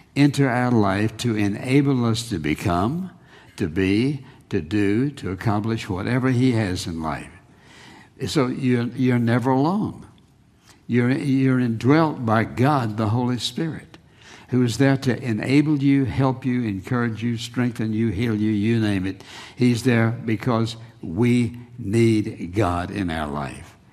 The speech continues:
and he knew we would. Then, of course, there is the sixth one, and that's giving to God and to others. And, uh,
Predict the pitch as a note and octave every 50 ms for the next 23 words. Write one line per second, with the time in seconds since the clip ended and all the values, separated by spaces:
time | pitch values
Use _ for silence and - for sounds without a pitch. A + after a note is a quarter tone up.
0 | _ F2 E2+ F#2 E2+ F2+ G2+ F#2+ E2 D#2+ D#2 C#2 B1 B1 B1 B1+ B1 B1+ C#2 D2+
1 | - - - - - _ _ _ _ _ _ _ _ _ _ _ _ - E2+ G#2
2 | G2+ G#2 A2 G2+ - - G#2+ A2+ A#2+ C3+ C#3 - - - - - - - - -
3 | - - - - - F#2+ F#2 F2+ F2 F#2+ F#2 - G2 F#2+ - - B2+ G#2+ - -
4 | - - C2 A#1+ - - - _ _ - - - _ - - F#2 G2 F#2+ G2 -
5 | - G#2 G#2 A#2 A#2+ A#2 B2+ A#2+ B2 A2+ A#2+ A#2 G#2 A2+ G#2 G2 F#2 F2+ F2+ F2+
6 | F2+ F2+ F#2 F#2+ - F2 D#2 C2+ - D#2 - - - - - _ - _ _ _
7 | _ _ _ _ _ - C3 A#2 G#2+ G2+ F#2+ F#2+ F#2+ F#2+ F2+ F2+